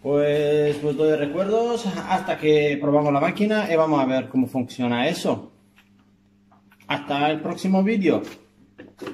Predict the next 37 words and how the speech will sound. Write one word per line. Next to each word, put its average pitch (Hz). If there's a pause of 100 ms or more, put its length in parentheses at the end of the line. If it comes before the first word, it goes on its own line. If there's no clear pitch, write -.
(540)
Y 123
bienvenidos 131
a 151
nuestra 127
peluquería, 110 (420)
eh, 120
la 110
academia 120
a 110
distancia 113
también, 113
que 104
damos 113
curso 165
con 117
otras 113 (480)
academias, 180
eh, 123
a 123
distancia 131
a 120
muchos 120
países. 143
Y 120
tengo 123
un 117
proyecto 113
de 107
hacer 117
una 113
escuela 117
en 123
un 120
sitio, 120
la 113
verdad 123
que 110